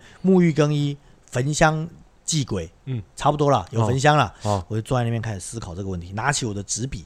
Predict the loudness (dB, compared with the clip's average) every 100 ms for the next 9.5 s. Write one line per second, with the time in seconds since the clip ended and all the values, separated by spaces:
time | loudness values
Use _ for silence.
0 | -10 -4 -4 -6 -2 4 6 6 4 2
1 | 0 -4 -18 _ _ _ -2 6 8 8
2 | 6 6 6 2 2 -2 -4 -6 _ _
3 | _ -20 -20 _ -20 -20 -20 -20 -4 0
4 | 6 10 10 12 12 12 12 12 12 10
5 | 10 10 8 4 -2 -8 -16 -18 -18 -20
6 | -18 -6 -4 -4 -8 -8 -6 -4 -2 -2
7 | 0 2 4 6 8 6 8 6 8 8
8 | 8 6 2 0 2 4 8 6 8 6
9 | 6 6 4 2 0